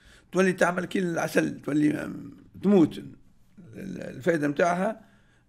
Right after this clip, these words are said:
تموت، ما عادش تولي، ما عادش عندها فاعلية، الفاعلية متاعها تموت.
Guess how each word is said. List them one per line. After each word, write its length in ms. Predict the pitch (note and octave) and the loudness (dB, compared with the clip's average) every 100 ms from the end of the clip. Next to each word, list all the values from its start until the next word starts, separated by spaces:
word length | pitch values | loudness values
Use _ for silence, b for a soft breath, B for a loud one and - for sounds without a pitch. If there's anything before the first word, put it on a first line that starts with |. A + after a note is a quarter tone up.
| - | -8
تموت، 280 | F#3 F#3+ D#3+ | 0 2 2
ما 80 | D3 | -2
عادش 120 | E3+ | -2
تولي، 200 | - F3 | -2 -2
ما 80 | D#3+ | -2
عادش 180 | F3 - | -4 -2
عندها 200 | F3 D#3+ | -2 0
فاعلية، 480 | D#3 D3+ C#3 G2+ - _ _ - | 0 0 0 -4 -10 _ _ -8
الفاعلية 400 | - C3+ D#3 D3+ | -2 0 0 -2
متاعها 220 | D3+ D#3 | -2 -4
تموت. 260 | C#3 - | -6 -8